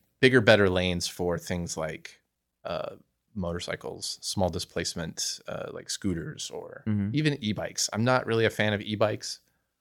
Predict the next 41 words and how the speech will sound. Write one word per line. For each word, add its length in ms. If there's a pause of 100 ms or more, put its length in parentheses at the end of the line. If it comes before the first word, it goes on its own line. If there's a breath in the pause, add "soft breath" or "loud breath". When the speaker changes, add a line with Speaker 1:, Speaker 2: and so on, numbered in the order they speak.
(300)
Speaker 1:
generally, 560
but, 140
like, 320
I 60
get 280
it 200 (280)
from 180
a 140 (960)
transportation 640
sense 340
of, 140
like, 380 (100)
you 100
know, 200 (360)
personal 320
transportation, 560
get 200
somewhere 240
efficiently 480
and 100
stuff. 240
Anyway, 200 (220 loud breath)
that's 180
all 80
I'm 60
gonna 80
say 140
about 180
it. 40
I'm 80
not 300
gonna, 140
we 60
don't 140
need 60
to 100
get 100
too 220
Speaker 2:
<laughs> 60
Speaker 1:
totally 380 (260 loud breath)
derailed. 360